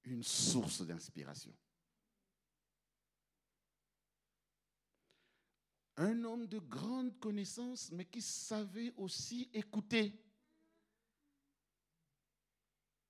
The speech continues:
Fallait le voir avec les petits-enfants.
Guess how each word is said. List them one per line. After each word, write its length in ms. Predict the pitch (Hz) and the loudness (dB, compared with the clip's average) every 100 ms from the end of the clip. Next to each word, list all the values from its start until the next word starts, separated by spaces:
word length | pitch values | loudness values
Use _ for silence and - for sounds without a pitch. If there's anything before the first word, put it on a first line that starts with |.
| _ _ _ _ _ _ _ | _ _ _ _ _ _ _
Fallait 380 | - - 156 175 | -18 -8 -4 -2
le 100 | 170 | 0
voir 320 | 160 175 175 | 0 -2 -2
avec 280 | 175 180 - | -2 -4 -4
les 100 | 165 | -4
petits-enfants. 880 | - - 202 208 175 107 87 - - | -6 -4 -4 -4 -8 -6 -8 -12 -16